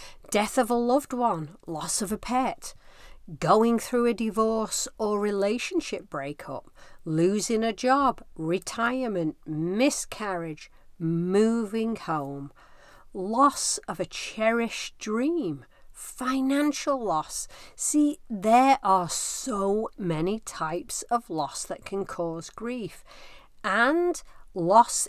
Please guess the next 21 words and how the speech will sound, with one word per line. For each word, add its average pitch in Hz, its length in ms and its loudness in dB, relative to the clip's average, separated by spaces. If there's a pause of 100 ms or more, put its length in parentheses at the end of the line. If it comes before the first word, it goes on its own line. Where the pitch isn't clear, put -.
is 185 160 -4
personal 175 580 -4
to 175 200 -6
you, 151 440 -6
so 226 440 2
never 220 800 2 (220)
be 170 220 -2
ashamed 160 800 -4 (420)
of 175 400 6 (120)
how 226 420 8
you 220 240 0
are 202 160 6
feeling, 254 720 2
because 175 640 -6
all 202 400 0
feelings 165 760 -2
are - 160 -8
valid. 143 600 -4 (840)
Now, 269 340 8
at 339 280 6
times, 170 640 -2